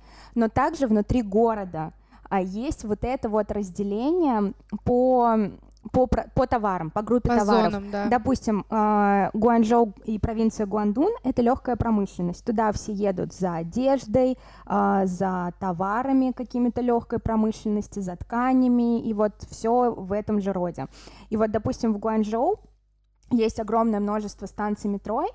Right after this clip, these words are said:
Speaker 1: и на каждой станции метро закреплён свой рынок – который продаёт какую-то группу товаров. Допустим, есть, а, метро, и на станции метро есть рынок, который продаёт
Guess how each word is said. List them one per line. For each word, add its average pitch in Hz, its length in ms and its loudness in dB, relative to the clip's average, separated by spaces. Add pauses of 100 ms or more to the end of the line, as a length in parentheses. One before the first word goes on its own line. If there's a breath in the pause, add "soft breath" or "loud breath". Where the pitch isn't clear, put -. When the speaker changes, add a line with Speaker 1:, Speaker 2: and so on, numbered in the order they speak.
Speaker 1:
и 233 100 -4
на 220 200 2
каждой 208 420 -4
станции 202 480 -4
метро 185 380 -4 (100)
закреплён 220 680 0
свой 202 340 -2
рынок – 226 540 -4 (380 soft breath)
который 233 340 2
продаёт 208 520 -2
какую-то 233 420 0
группу 214 280 0
товаров. 170 460 -8
Допустим, 240 500 0 (240 soft breath)
есть, 226 460 -8
а, 202 260 2 (240)
метро, 240 540 4 (380 soft breath)
и 226 100 2
на 214 100 2
станции 233 440 -2
метро 214 260 -2
есть 269 300 -8
рынок, 294 340 -2
который 233 340 -4
продаёт 196 520 -6